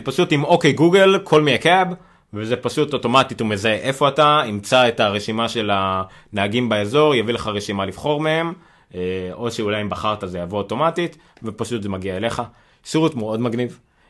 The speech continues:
אה, זה מאוד חשוב שהם עושים את זה, שהם פורצים את הדרך, הם עשו את זה לדעתי, אני חושב גם כתוב פה,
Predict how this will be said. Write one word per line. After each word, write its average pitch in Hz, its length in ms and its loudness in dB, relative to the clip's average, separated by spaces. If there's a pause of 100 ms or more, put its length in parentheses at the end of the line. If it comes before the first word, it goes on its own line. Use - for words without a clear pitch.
אה, 95 80 -6
זה 98 120 -4
מאוד 127 260 0
חשוב 117 280 -4
שהם 107 140 -2
עושים 110 280 -2
את 104 60 -4
זה, 104 120 -2
שהם 98 120 -6
פורצים 98 300 -8
את 92 60 -10
הדרך, 104 360 -6
הם 92 120 -6
עשו 92 300 0
את 117 60 2
זה 107 280 0
לדעתי, 98 500 -2
אני 98 140 -4
חושב - 200 -6
גם 113 100 -6
כתוב 113 380 -4
פה, 92 160 -6